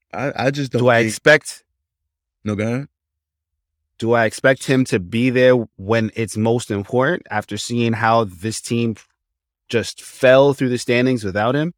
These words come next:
Speaker 2: Yeah, I think they, I think that they know how important he is, and I think they're going to do something to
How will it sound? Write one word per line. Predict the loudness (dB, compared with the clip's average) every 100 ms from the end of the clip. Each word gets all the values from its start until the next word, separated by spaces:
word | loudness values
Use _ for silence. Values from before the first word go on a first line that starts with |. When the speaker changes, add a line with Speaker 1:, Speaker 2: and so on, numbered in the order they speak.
| _ _
Speaker 2:
Yeah, | -4 -2 0
I |
think | 0 -2 0
they, | 0 2 0 -4
I | -4
think | -4 0
that | -2 0
they | 0
know | 2 2 2 0 -4 _ _ _ _ _ _ _ _ _ _ _ _ _ _ _ _ _ _
how | -4 0 2
important | 0 0 0 0 -6
he | -4 0 2
is, | 2 2 -4
and | -2
I | -2
think | -2 -2
they're | 0
going | 0 -2 -4
to |
do | -6 -6
something | -2 -2 -4 -4 -6
to | -6 -6 -4 -4